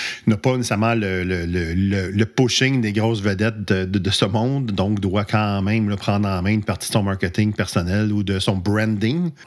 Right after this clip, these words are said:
Euh, vous avez peut-être déjà entendu ce terme-là, euh, dernièrement. Donc, le branding, comment on se présente, notre marque de commerce personnel, comment est-ce qu'on la présente. Donc,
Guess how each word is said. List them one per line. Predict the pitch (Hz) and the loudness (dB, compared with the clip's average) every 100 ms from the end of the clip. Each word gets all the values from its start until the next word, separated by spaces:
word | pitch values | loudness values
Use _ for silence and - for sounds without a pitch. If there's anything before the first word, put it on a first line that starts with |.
| - | -10
Euh, | 82 85 | -6 -4
vous | |
avez | 92 | 0
peut-être | 101 98 110 98 | -2 0 -2 0
déjà | 107 | 0
entendu | 113 110 113 | 0 0 0
ce | 120 | -2
terme-là, | 101 - 101 101 101 101 110 117 113 - - - - - - | -2 -2 0 2 2 0 0 -2 -4 -16 -20 -20 -20 -20 -4
euh, | 87 87 | -2 0
dernièrement. | 85 98 101 92 110 143 - - - _ _ - - | 0 0 0 2 0 -2 -10 -20 -20 _ _ -20 0
Donc, | 113 107 | 0 2
le | 113 | 2
branding, | 120 113 110 95 | 2 2 -2 0
comment | 107 | 0
on | 113 | 0
se | - | 0
présente, | 110 104 120 - - - - | 0 2 0 -4 -12 -4 2
notre | 104 - 107 | 2 2 0
marque | 104 117 117 - - 101 | 2 0 -2 -8 -2 0
de | 98 | 2
commerce | 110 104 113 | 2 0 0
personnel, | 107 - 95 104 110 104 | -4 -2 0 0 0 -2
comment | 98 | -2
est-ce | - | -2
qu'on | 92 | -2
la | 87 | -2
présente. | 82 80 69 87 | -4 -4 -4 -2
Donc, | 92 95 | -2 -2